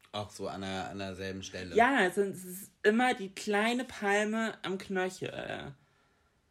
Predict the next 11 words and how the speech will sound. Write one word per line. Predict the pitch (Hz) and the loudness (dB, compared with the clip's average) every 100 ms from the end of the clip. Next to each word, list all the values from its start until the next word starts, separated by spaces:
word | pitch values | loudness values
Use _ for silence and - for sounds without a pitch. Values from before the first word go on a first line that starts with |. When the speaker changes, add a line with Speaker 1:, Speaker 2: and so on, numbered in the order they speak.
| _ _ _ _ _ _ _ | _ _ _ _ _ _ _
Speaker 2:
Das | 156 | -2
ist | 151 | 0
so | 170 | 0
wie | 175 - - - | 0 -2 -6 -2
Wanderlust. | 127 131 135 147 123 - - - - - _ _ _ _ _ _ _ _ _ _ _ _ _ _ _ _ _ _ _ _ _ _ _ _ | 4 4 4 2 0 -4 -8 -12 -16 -20 _ _ _ _ _ _ _ _ _ _ _ _ _ _ _ _ _ _ _ _ _ _ _ _
Oder | 170 185 | 6 8
ein | 185 | 6
Kompass | 180 196 202 214 165 110 82 - - | 2 2 2 2 2 2 2 -2 -6
oder | 123 123 | -2 -2
so. | 120 90 67 90 113 139 - _ _ _ _ _ _ - | -2 -6 -4 -6 -6 -10 -18 _ _ _ _ _ _ -2
Ja, | 165 160 | 0 0